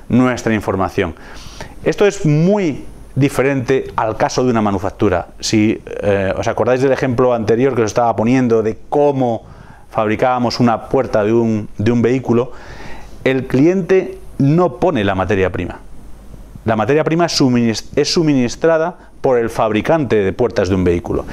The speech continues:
Mientras que en los servicios, una gran parte,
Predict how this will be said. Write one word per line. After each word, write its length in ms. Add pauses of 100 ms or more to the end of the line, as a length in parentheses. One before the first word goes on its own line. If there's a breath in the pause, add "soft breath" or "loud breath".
(220 loud breath)
Mientras 360
que 100
en 60
los 140
servicios, 600 (440 loud breath)
una 280
gran 360
parte, 460